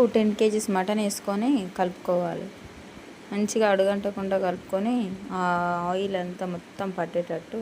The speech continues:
కలపాలి. ఇప్పుడు కొద్దిగా పుదీనా వేసుకొని మళ్ళీ ఒకసారి కలుపుకోవాలి. సరిపడ ఉప్పు వేసుకొని కలుపుకొని ఉడకనివ్వాలి.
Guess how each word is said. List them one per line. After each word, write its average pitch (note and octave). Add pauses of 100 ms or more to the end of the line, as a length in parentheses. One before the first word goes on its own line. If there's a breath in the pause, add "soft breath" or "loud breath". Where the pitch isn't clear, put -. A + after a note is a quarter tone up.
(140)
కలపాలి. E3 (580)
ఇప్పుడు A#3 (140)
కొద్దిగా F#3+
పుదీనా G3+
వేసుకొని G3 (260)
మళ్ళీ F#3
ఒకసారి F#3 (500)
కలుపుకోవాలి. D#3 (400)
సరిపడ G3
ఉప్పు -
వేసుకొని G3+ (280)
కలుపుకొని F#3+
ఉడకనివ్వాలి. F3+